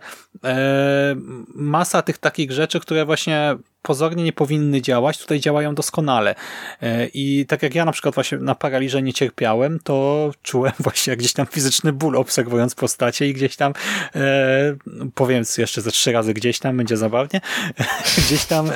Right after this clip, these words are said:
e, się podnosiłem, bo oglądałem go na leżąco w łóżku i, i tak wiecie, jak gdybym, e, chciał mieć więcej oparcia gdzieś pod plecami, tak się trochę,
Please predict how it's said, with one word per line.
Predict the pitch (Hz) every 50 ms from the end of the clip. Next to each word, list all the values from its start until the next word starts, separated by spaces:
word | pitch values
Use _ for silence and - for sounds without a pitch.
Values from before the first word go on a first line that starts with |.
| - 143
e, | 139 -
się | - 165
podnosiłem, | - - 165 147 151 175 151 - - 196 170 131 120 117
bo | 113 120 120 127
oglądałem | 123 120 135 135 127 139 135 135 135 127
go | 123 123 123 - - - - - - -
na | 135 131
leżąco | 135 131 123 139 139 135 - 139
w | 120 123
łóżku | 127 123 - - - 156 190 240 - - - - - - - - -
i, | 143 131 135 139 131
i | 139 139
tak | - 165 147 151
wiecie, | 147 165 156 - - 127
jak | 127 123 127
gdybym, | - 147 131 139 147 143 147 139 123
e, | 139 139 139 139
chciał | - - - - 151 151
mieć | 156 156 143 135
więcej | 143 160 156 - - 147
oparcia | 147 - - 165 147 - - 127
gdzieś | 110 117 - -
pod | - 123
plecami, | - - 120 - - 139 120 113 107
tak | 113 -
się | - 123 107
trochę, | - 127 - - 120 123